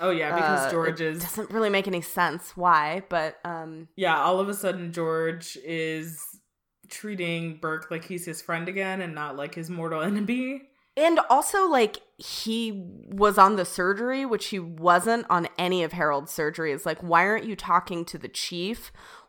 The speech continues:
Speaker 2: Or to Bailey or to Han. Like, why are you going to Burke? Burke has nothing to do with your father's case. It doesn't make any fucking sense.
Speaker 1: Right. I mean, I think the idea is supposed to be that, like, George and Burke have this really great friendship and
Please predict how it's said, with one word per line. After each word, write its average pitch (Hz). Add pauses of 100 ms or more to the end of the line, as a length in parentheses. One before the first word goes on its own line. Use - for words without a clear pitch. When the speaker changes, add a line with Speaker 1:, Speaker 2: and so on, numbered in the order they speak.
Speaker 2:
Or 180
to 170 (240)
Bailey 202 (100)
or 170
to 160
Han. 196
Like, 170
why 170
are 247
you 269
going 220
to 202
Burke? 190
Burke 190
has 185
nothing 180
to 190
do 175
with 170
your 160
father's -
case. -
It -
doesn't 175
make 170
any 165
fucking 156
sense. 95 (100)
Speaker 1:
Right. 214
I 233
mean, 294
I 285
think 330
the 269
idea 190
is 190
supposed 175
to 175
be 151
that, 151
like, 143
George 156
and 165
Burke 139
have 147
this 147
really 147
great 143
friendship 143
and 143